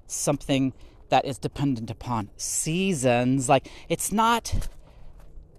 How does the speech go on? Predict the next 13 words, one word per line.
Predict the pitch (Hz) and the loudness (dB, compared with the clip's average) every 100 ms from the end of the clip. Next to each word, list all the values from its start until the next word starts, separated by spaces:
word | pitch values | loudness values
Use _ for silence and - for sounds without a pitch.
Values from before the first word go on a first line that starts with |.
| - - | -18 -12
Chronos | - 147 170 190 196 175 139 135 - - | -8 0 6 6 8 6 6 4 0 -6
time | - 147 135 131 | -2 2 4 2
he's | 123 - | -2 -6
pointing | - 202 233 170 | -2 2 2 0
to | - 123 | -2 -2
he-, | 147 156 - - | -2 -4 -8 -2
here. | 147 147 - | 2 2 0
It's | 165 - - - | -4 -4 -10 -8
Kairos | 170 190 220 190 139 | 4 8 8 8 4
time. | - 156 | 4 4
He's | 131 131 | 4 0
saying | - 175 156 120 - - | 4 6 6 2 -6 2
<clears throat> | 196 233 - - | 4 6 4 0